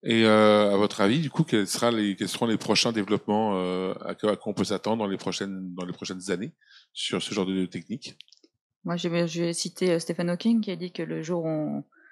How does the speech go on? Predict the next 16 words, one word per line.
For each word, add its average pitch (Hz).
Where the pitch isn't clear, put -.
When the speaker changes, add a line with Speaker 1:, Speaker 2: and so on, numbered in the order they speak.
Speaker 2:
où 156
on 156
créera 165
la, 156
l'intelligence 160
artifici-, 151
artificielle, 156
on 180
n'aura 151
plus 170
rien 165
d'autre 170
à 165
faire, 190
en 180
fait. -